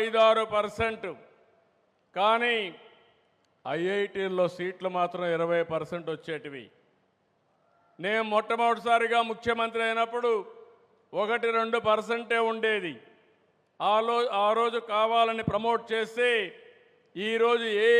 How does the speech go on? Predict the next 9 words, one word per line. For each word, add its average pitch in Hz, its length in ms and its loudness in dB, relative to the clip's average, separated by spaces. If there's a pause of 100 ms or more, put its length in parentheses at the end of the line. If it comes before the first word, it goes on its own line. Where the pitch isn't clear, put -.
(120)
ఎగ్జామ్లో 233 640 2 (100)
కూడా 233 180 6 (840)
నాలెడ్జ్ 226 560 2 (100)
ఎకానమీలో 233 580 2 (800)
భారతీయులు 233 760 2 (120)
ప్రథమ 233 260 -4 (120)
స్థానంలో 220 500 -2
ఉంటే 240 240 -2 (920)
దాంట్లో 175 480 -4